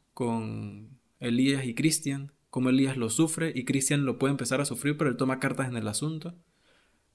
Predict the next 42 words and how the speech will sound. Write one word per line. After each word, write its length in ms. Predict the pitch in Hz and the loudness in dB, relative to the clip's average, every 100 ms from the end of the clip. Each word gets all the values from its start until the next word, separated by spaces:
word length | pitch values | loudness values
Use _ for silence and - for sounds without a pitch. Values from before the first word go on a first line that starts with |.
| _ | _
Y 80 | 131 | -4
está 160 | 120 | 0
el 120 | 127 127 | 0 0
papá 540 | 156 143 147 147 - - | 0 2 2 0 -10 -6
de 140 | 127 | 2
Elías, 520 | 131 165 165 175 - _ _ _ _ _ _ _ | 4 4 2 -4 -16 _ _ _ _ _ _ _
que 80 | 131 | 0
en 100 | 123 | 2
una 140 | 135 | 2
situación 420 | 135 131 117 127 | 2 2 0 0
que 80 | 135 | 0
se 100 | 147 | -2
presenta, 520 | 135 110 143 151 147 | -2 -2 2 2 2
un 100 | 117 | -2
conflicto 400 | 117 127 139 131 | -4 -4 -4 -2
en 60 | 135 | -2
un 140 | 127 | -2
parque 300 | 135 147 143 | 0 0 -2
con 180 | 120 113 | -4 -4
su 360 | 113 117 110 110 | -2 -4 -2 -2
otro 240 | 120 131 | 0 0
hijo 140 | 135 135 | 0 0
que 80 | 120 | -2
es 60 | |
más 120 | 120 | -4
pequeño, 460 | - 135 160 151 156 - _ _ _ _ _ _ _ | -4 -2 0 0 -4 -10 _ _ _ _ _ _ _
tiene 220 | - 131 | 4 4
un 400 | 131 131 131 127 127 | 4 2 0 -2 -4
encuentro 460 | 127 143 135 139 | -2 0 2 0
con 480 | 135 117 110 101 107 | -2 -2 -4 -6 -6
el 160 | 131 120 | -4 -2
papá 300 | 117 113 135 | -2 0 2
de 60 | 135 | 2
ese 140 | 139 | 0
otro 180 | 139 131 | -2 0
niño, 240 | 160 156 | 0 0
los 100 | 123 117 | 0 -2
dos 60 | |
niños 200 | 127 139 | 0 0
empezaron 400 | 135 117 120 127 | 0 -2 -2 -2
a 80 | 131 | -2
pelear, 420 | 117 113 143 196 | -4 -2 -4 -4